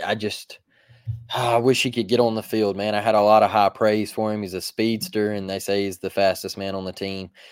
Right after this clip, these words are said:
uh, but, and was really hoping to see him on this list. But I'll tell you what,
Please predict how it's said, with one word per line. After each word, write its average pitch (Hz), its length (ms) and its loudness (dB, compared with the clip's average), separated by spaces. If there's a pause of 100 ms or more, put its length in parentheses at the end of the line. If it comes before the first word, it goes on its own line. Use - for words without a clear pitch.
(180)
uh, 87 240 -4
but, 87 160 -6
and 95 300 -6
was 95 180 -4
really 98 240 2
hoping 92 500 -4
to - 140 -10
see 92 240 -4
him 92 160 -6
on 92 100 -6
this 90 200 -8
list. 107 260 2
But 104 160 -2
I'll 202 160 6
tell 208 140 2
you 113 160 2
what, 151 260 8